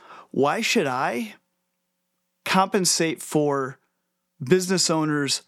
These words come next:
who pay their people like crap? How can they pay their people like crap and then put the burden on me, the customer,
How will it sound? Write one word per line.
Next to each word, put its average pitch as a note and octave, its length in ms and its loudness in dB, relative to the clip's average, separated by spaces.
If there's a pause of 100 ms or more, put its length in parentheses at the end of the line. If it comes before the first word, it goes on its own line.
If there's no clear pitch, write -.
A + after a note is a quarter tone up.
(180)
who F3+ 140 2
pay D#3+ 280 0
their D3+ 160 -2
people C#3 320 -2
like B2 180 -2
crap? - 400 -2 (1600)
How G3+ 200 2
can A3 200 2
they E3+ 160 2
pay G#3+ 220 2
their G#3 140 -2
people F#3+ 320 -2
like A#3 160 -2
crap D3+ 420 0 (1300)
and E3 80 4
then D#3 100 0
put F3 160 2
the - 80 0
burden E3+ 380 0
on D3+ 200 0
me, G3 260 0
the D#3 100 -4
customer, D3+ 760 0